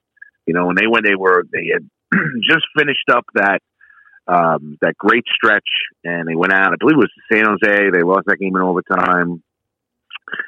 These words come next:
and, uh, they just have not been the same team since.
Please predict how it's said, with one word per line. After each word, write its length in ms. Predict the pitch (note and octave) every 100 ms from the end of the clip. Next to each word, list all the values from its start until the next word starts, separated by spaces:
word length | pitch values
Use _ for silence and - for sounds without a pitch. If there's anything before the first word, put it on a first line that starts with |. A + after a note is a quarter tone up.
| _
and, 340 | - F2 E2+ E2
uh, 260 | E2+ D#2+ D#2+ D2+
they 160 | F2 E2
just 140 | A2 G#2
have 120 | A2+ F2
not 280 | G#2+ A2 -
been 160 | A2+
the 140 | G#2 -
same 200 | G#2 G2 -
team 440 | G2 F#2+ F2+ F2 - -
since. 180 | F#2